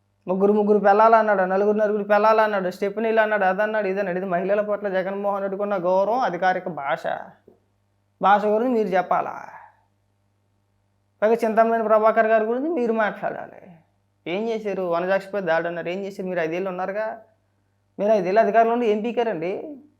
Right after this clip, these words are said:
అప్పుడు ఏమీ చేయలే. పైగా ఇక్కడికి వచ్చి ఉపన్యాసాలు చెప్పడం, భాష ఇలా ఉంది, అలా ఉంది. మీరు భాష గురించి మీరు మాట్లాడొద్దు. మీరు అధికారంలో ఉన్నప్పుడు ప్రోత్సహించారు, ప్రోత్సహించిన మాట వాస్తవం.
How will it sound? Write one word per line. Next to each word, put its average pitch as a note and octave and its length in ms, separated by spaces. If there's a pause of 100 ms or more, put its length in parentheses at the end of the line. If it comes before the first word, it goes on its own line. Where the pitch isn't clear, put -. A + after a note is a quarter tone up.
(120)
అప్పుడు F3+ 200
ఏమీ A#3+ 140
చేయలే. B3 460 (300)
పైగా A#3 180
ఇక్కడికి G3 260
వచ్చి A3+ 120
ఉపన్యాసాలు G3 520
చెప్పడం, E3+ 300
భాష E3+ 280
ఇలా F3 260
ఉంది, F3+ 280
అలా E3 280
ఉంది. E3+ 400 (960)
మీరు G3+ 540
భాష E3+ 460
గురించి F#3+ 400
మీరు G#3+ 220
మాట్లాడొద్దు. D3 800 (1040)
మీరు F3+ 160
అధికారంలో F3+ 500
ఉన్నప్పుడు F#3 460
ప్రోత్సహించారు, E3 760
ప్రోత్సహించిన F#3 640
మాట F3+ 220
వాస్తవం. D3+ 560